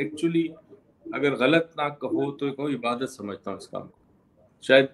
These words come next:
मैंने अपनी ज़िंदगी में बहुत बड़ी-बड़ी कुर्बानियाँ दी, बड़े-बड़े मौके छोड़े। मुझे किसी ज़माने में दो बड़े-बड़े chances मिले थे, बहुत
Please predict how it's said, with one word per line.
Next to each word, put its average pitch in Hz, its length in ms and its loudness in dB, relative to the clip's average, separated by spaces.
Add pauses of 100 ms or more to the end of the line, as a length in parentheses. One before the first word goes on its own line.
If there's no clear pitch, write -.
मैंने 143 200 2
अपनी 135 320 0
ज़िंदगी 131 440 2
में 131 260 -4
बहुत 139 240 4
बड़ी-बड़ी 135 300 0
कुर्बानियाँ 123 580 -2
दी, 131 100 -4
बड़े-बड़े 127 420 -2
मौके 117 320 -2
छोड़े। 113 400 -10 (920)
मुझे 117 280 4
किसी 131 280 -2
ज़माने 131 360 2
में 131 200 -2
दो - 520 0
बड़े-बड़े 139 360 4
chances 123 480 -4
मिले 120 220 0
थे, 110 260 -6 (960)
बहुत 147 280 2